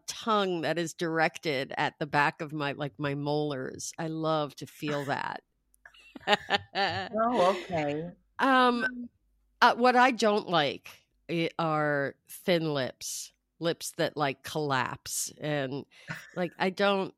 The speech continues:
Speaker 1: love that. I want, I want, like, a, like, a good, pillowy, firm lip.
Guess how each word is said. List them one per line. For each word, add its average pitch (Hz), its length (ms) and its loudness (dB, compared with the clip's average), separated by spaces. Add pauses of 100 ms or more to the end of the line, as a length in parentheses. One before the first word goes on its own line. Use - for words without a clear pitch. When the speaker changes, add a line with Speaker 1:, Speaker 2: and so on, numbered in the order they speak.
Speaker 1:
love 160 360 -2
that. 95 380 -4
I 170 120 0
want, 175 460 0 (340)
I 175 120 -4
want, 180 320 -2
like, 156 280 -4
a, 139 460 -2 (200)
like, 147 200 -8
a 156 80 -6
good, 151 600 -2 (160)
pillowy, 147 720 -2
firm 143 880 -2 (600)
lip. 147 480 -4